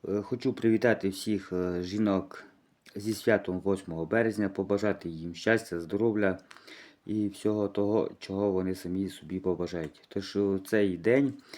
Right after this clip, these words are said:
так вирішив зняти такий ролик про поштові листівки. Ось така кількість. І вибрав, е, різні ро-, ну, різні роки, але,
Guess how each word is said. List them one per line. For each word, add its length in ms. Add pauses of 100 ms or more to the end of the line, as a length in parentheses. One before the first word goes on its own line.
(420)
так 160
вирішив 440
зняти 320
такий 380
ролик 460
про 500 (420)
поштові 840 (260)
листівки. 800 (880)
Ось 140
така 320
кількість. 760 (1700)
І 200
вибрав, 460
е, 320 (220)
різні 420
ро-, 200
ну, 280
різні 340
роки, 420
але, 680